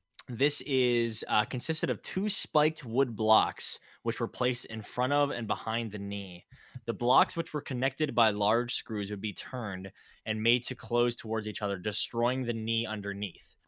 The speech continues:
The technique would render the knees useless. The number of spikes on the blocks varied from three to twenty, often depending on the nature of the crime.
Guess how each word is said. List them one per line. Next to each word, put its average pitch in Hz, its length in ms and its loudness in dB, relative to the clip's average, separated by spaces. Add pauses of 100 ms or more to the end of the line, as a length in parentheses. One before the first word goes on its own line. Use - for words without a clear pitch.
(120)
The 113 80 -6
technique 143 500 0
would 107 180 0
render 135 260 2
the 131 80 0
knees 127 380 -2
useless. 104 480 -4
The 104 100 -8
number 113 260 0
of 110 100 0
spikes - 420 0
on 110 60 -4
the 104 60 -4
blocks 104 440 0
varied 107 440 0 (360)
from 113 220 -2
three 123 520 -4
to - 180 -6
twenty, 107 720 -8
often 110 520 0
depending 110 480 -6
on 101 80 -4
the 101 60 -4
nature 101 320 -6
of 90 80 -8
the 101 60 -8
crime. 80 400 -16